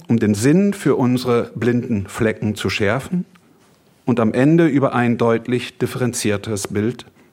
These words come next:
etwa von verschiedenen Formen des Antisemitismus, zu verfügen, als Vorbeginn der Documenta. Für mich steht außer Frage, was die Documenta fifteen auch aufgedeckt hat, dass wir uns als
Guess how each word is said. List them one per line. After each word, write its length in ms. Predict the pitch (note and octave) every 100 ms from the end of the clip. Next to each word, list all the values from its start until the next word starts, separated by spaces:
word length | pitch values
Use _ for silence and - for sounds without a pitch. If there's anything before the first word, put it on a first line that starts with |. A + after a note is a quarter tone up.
| _ -
etwa 300 | A#2+ A#2+ A2
von 220 | B2 A2
verschiedenen 600 | A#2+ - F3+ C#3+ A#2 G#2
Formen 560 | - C3 B2+ A#2 A2+ - - -
des 140 | A#2 -
Antisemitismus, 1000 | A#2+ A2+ A2 G#2 G2+ A2 F#2+ A2+ G#2 -
zu 100 | G2+
verfügen, 600 | G#2+ - G#2+ A2+ F3 - - - - - _ _
als 300 | A2+ A2+ -
Vorbeginn 680 | - - C#3+ F#2+ F2+ E2 E2 _ -
der 120 | E2+
Documenta. 600 | E2 D#2 D#2 D2+ - - - _ _ - - - - - - - - -
Für 160 | - D3
mich 180 | G3 -
steht 300 | - D3+ -
außer 280 | D#3+ F3+ F3
Frage, 480 | - G#2+ D#2+ C#2 - - - - - _ _ -
was 220 | B2 C#3+
die 140 | D3
Documenta 500 | C#3 C#3+ C#3+ C#3 C#3
fifteen 640 | C3 - A3+ - - G3 -
auch 300 | C#3+ D3 -
aufgedeckt 640 | G#2+ G2 - G2 D#2+ -
hat, 300 | - - - - - _ _ - - _ _ -
dass 240 | C3 C3+ -
wir 140 | C#3
uns 320 | A#2+ A#2 -
als 400 | A2+ G2 G2 -